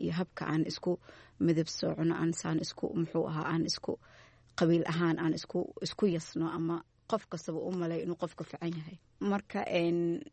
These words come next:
waxaan u malay horta arrin aad iyo aad ay u baahan tahay howl badan in la geliyo inay tahay. Tan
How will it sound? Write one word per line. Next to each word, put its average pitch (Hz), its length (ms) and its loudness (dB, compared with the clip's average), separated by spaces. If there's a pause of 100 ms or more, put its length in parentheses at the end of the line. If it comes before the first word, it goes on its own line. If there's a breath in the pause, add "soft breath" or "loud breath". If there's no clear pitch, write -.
(160)
waxaan 196 300 0
u 156 40 0
malay 185 260 4
horta - 200 -2
arrin 190 260 0
aad 175 260 0
iyo 175 140 -2
aad 165 220 -4 (140)
ay - 60 -2
u - 120 0 (120)
baahan 175 360 0
tahay 175 200 -4
howl 196 160 4
badan 175 240 -2
in 175 140 -2
la 180 60 0
geliyo 165 360 -4 (420)
inay 175 240 0
tahay. - 260 -12 (460)
Tan 226 160 2